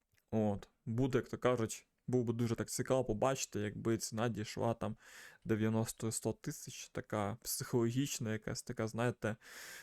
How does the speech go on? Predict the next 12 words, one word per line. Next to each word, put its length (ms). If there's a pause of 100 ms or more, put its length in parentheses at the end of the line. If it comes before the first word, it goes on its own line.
(160)
а, 460 (240)
майже 460
ікс 280
два, 500 (1700)
а, 340
від, 560
е, 1000 (440)
попереднього 720
all-time 300
high. 180
Тоді 260
був, 320